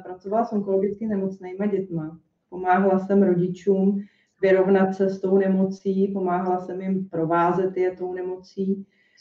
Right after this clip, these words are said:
tak aby rozuměli, co je čeká a mohli to správně vysvětlit,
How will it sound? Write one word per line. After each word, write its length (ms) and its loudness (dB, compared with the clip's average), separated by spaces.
tak 160 0
aby 240 4
rozuměli, 640 4
co 280 2
je 160 2
čeká 360 0
a 180 0
mohli 260 -4
to 100 -8
správně 500 -4
vysvětlit, 640 -4